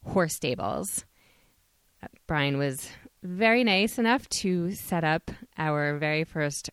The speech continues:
horseback riding trip, and we did, we signed up for a two and a half hour ride on horseback, which ended up being three hours.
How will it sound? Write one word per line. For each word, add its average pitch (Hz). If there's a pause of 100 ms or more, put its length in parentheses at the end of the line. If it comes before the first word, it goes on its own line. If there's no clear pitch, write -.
(140)
horseback 160
riding 139
trip, 139 (540)
and 151
we 156
did, 151 (240)
we 165
signed 156
up -
for 139
a -
two -
and 247
a 226
half 151
hour 143 (580)
ride 135 (600)
on 160
horseback, 131 (1400)
which 165
ended 143
up 139
being 139
three 131
hours. 139